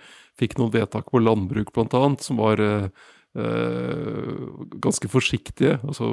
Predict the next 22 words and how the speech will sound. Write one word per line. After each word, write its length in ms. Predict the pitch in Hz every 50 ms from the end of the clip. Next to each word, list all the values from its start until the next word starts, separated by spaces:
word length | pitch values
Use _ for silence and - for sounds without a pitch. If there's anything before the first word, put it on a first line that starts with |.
| 107 107 107
videreføre 640 | 113 120 113 104 98 107 - - 120 117 110 110 110
støttenivået 640 | - 117 113 - - 120 104 107 104 113 117 113 -
til 160 | 123 117 113
landbruk 400 | 104 98 92 - 104 107 107 -
og 60 | 131 123
ikke 280 | 113 - - - 117
forby 520 | - - 110 107 98 101 110 107 110 113 110
burhøns, 880 | 113 123 123 117 113 113 104 - 104 113 113 120 120 - - - -
for 80 | - - 120
eksempel, 360 | - 120 110 - - 120 113
som 120 | - 120 120
var 80 | 120 113
et 80 | -
forslag 320 | - 113 - 131 104 - -
som, 220 | 120 107 107 107
det 240 | 107 - - 117 113
var 160 | 117 117 117
vel 120 | 117 113 101 -
kanskje 240 | - 120 - -
fra 120 | 156 131 123
Unge 120 | 113 107
Venstre, 320 | 107 104 - - 113 120